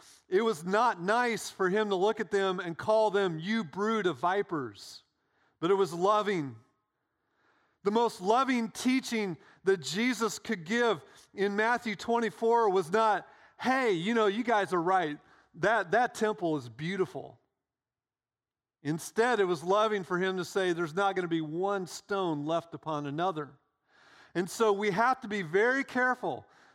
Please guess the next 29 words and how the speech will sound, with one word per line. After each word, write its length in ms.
that 120
we 180
have 240
not 340
just 280
taken 420
on 580
the 140
world's 580
conception 760
of 180
love, 440
which, 380
if 200
I 160
can 160
put 180
it, 160
one, 420
one 120
of 60
the 60
ways 300
we 120
can 160
manifest 580
it 160
is 320
niceness. 1120